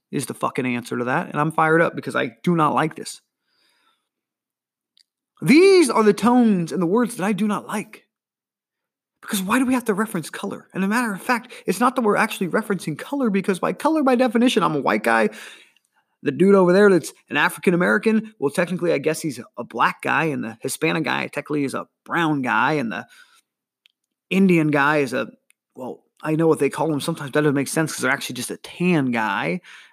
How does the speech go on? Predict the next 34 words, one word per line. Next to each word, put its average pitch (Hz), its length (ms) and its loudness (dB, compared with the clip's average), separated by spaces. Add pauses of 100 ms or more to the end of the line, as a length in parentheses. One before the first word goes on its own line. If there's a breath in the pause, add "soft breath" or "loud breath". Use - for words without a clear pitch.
Um, 139 280 -4
and 139 120 -4
then 135 180 -4 (160 soft breath)
the 139 80 0
white 160 240 0
guy 156 180 2
that 139 120 4
goes 151 240 4
to 127 220 -4 (960)
Bahamas, 156 640 2
he's 185 280 -4 (340)
actually 139 300 -8
a 101 80 -8
brown 156 560 2
guy 123 240 0
by 110 240 -6 (280)
color 160 480 0
definition. 120 680 -4
So 127 400 0
I 135 80 2
know 202 160 4
what 294 160 2
they 143 120 4
mean 180 240 4
by 123 140 2
color. 143 380 2
There's 131 260 -2
actually 151 400 -2
more 135 220 -6
of 120 60 -6
an 104 120 -8
ethnical - 540 -8
thing, - 260 -8
but - 140 -4